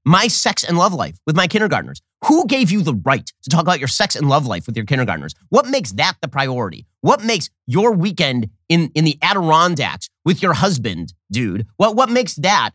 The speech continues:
a priority to your kindergarten children? What, when I was growing up in school, I had no idea what the private lives of my teachers were because who the hell cares? It was their job to do reading, writing, and arithmetic. That was it.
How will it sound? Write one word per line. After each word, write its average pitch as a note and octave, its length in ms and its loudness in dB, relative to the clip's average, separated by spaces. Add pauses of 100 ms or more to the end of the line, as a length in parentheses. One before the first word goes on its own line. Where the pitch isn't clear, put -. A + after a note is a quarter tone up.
(120)
a D#3 60 -2
priority D#3 640 -2 (140)
to F3+ 60 2
your E3+ 200 2
kindergarten G#3 600 2
children? A2+ 460 -6 (560)
What, - 200 -4 (260)
when E3 100 2
I G3 80 2
was B3+ 140 0
growing G#3+ 240 2
up - 80 -4
in F#3+ 80 -2
school, G#3 340 -4 (300)
I A#3+ 40 4
had B3+ 80 4
no B3+ 160 4
idea F3 320 0
what G2+ 120 -8
the - 40 -14
private B2 220 0
lives G#2+ 220 0
of A#2 60 -4
my G#2 100 0
teachers G#2 280 -6
were F2+ 220 -8 (260)
because F3+ 240 2 (140)
who C#4+ 80 2
the C4 80 2
hell A#3 140 4
cares? C#3 340 -2
It E3+ 60 -8
was F#3+ 100 0
their G#3 160 2
job C#3+ 500 2 (300)
to D#3 80 -2
do C#3+ 140 2
reading, A3 400 2
writing, F3 280 2
and D#3 120 0
arithmetic. C#3 400 -2
That C3+ 80 -2
was D3+ 180 -4
it. - 240 -4